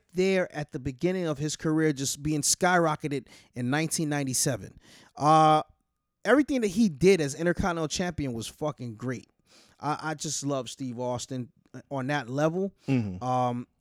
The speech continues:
Speaker 1: he was, he was fantastic. And even when he got injured with the pile driver, um, by Owen Hart, it still made the belt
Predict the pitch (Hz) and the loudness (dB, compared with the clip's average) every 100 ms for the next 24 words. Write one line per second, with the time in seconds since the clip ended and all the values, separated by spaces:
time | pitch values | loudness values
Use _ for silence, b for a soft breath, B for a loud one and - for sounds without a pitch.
0 | _ - 151 127 - 180 165 139 - - | _ -8 -6 -6 -8 -2 -2 -4 -12 -6
1 | 190 180 202 196 151 117 - 147 160 262 | -4 -2 0 0 0 -6 -8 -8 0 0
2 | 269 254 226 202 185 185 175 - _ _ | 2 2 2 0 -2 -2 -4 -6 _ _
3 | _ 180 196 143 117 123 - 123 - 196 | _ 2 2 2 -2 -4 -10 -10 -2 0
4 | 202 139 120 110 110 - B B B B | 0 -4 -6 -8 -12 -14 B B B B
5 | 131 139 139 135 131 _ _ _ _ _ | 2 4 6 4 -2 _ _ _ _ _
6 | - 139 147 - 165 156 127 123 131 _ | -8 2 2 2 0 0 0 0 0 _
7 | _ _ _ _ _ _ - 180 165 - | _ _ _ _ _ _ -2 -2 0 -2
8 | - 233 202 190 180 151 170 160 - | 4 6 6 2 0 0 0 0 -2